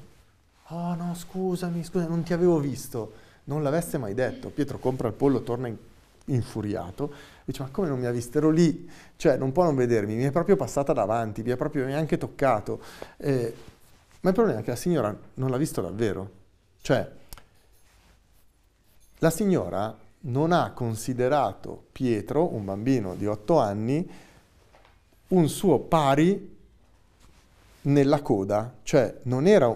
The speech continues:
uno in coda come lei, era un allegato di un adulto in coda da qualche altra parte, ma non lì perché lì non c'era. E quindi lei non si è sentita di fare, non è passata volutamente davanti a Pietro pur avendolo visto, non l'ha considerato un suo pari, e questo è il tema.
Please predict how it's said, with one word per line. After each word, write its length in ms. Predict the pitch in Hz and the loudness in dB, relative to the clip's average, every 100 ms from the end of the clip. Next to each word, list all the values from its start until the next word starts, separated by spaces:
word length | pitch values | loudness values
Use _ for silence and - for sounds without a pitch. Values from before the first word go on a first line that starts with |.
| - | -2
uno 380 | - 127 120 120 131 | -2 0 0 0 0
in 140 | 123 | -2
coda 260 | 117 117 110 | 2 2 2
come 260 | 117 110 | 0 0
lei, 340 | 107 92 95 - | 0 0 -2 0
era 360 | 156 120 101 - - - - | 2 2 0 -4 -18 -18 -6
un 160 | 131 | -2
allegato 600 | 123 139 170 135 98 - | 0 2 2 0 -2 -4
di 100 | 135 | -6
un 100 | 117 | -4
adulto 400 | 135 127 104 117 | -2 -2 -4 -4
in 140 | 139 139 | -4 -4
coda 380 | 113 92 113 120 | -6 -4 -2 -4
da 160 | 98 | -6
qualche 260 | 98 98 104 | -8 -8 -6
altra 180 | 107 135 | -4 -4
parte, 320 | 95 92 123 | -4 -4 -4
ma 120 | 95 | -4
non 180 | 95 104 | -4 -4
lì 100 | 110 | -2
perché 240 | 123 - | -4 -4
lì 120 | 90 | -6
non 160 | 95 90 | -6 -8
c'era. 360 | - 143 98 - - - - - - - - | -4 -4 -4 -10 -14 -18 -20 -20 -20 -20 -6
E 60 | 151 | -2
quindi 260 | - 180 117 | 2 2 4
lei 160 | 147 | 2
non 160 | 110 107 | 0 0
si 120 | 190 | 2
è 20 | |
sentita 400 | 190 131 131 117 | 2 0 -2 -2
di 80 | 113 | -4
fare, 460 | 107 110 110 107 - | 0 0 2 -2 -6
non 220 | 117 135 | -2 0
è 80 | 196 | 4
passata 420 | 147 - 120 127 | 2 2 -2 0
volutamente 680 | 117 123 123 120 123 127 120 | 0 0 0 -2 -2 -2 -2
davanti 340 | 110 110 113 | 0 0 -2
a 40 | 117 | 0
Pietro 300 | 160 165 120 | 0 0 -2
pur 160 | 120 | -2
avendolo 540 | 113 117 120 117 117 - | -2 -2 0 2 0 -2
visto, 600 | 113 113 - - 101 92 | -6 -6 -6 -10 -10 -4
non 240 | 139 170 175 | 0 4 4
l'ha 160 | 151 | 2
considerato 640 | 123 120 175 175 117 127 151 | 0 -4 -2 0 0 0 -4
un 80 | |
suo 160 | - 110 | -4 -6
pari, 300 | 131 139 101 | -2 0 0
e 60 | 95 | -4
questo 240 | 139 - | -6 -6
è 40 | 95 | -8
il 60 | |
tema. 340 | - 92 92 | -8 -8 -10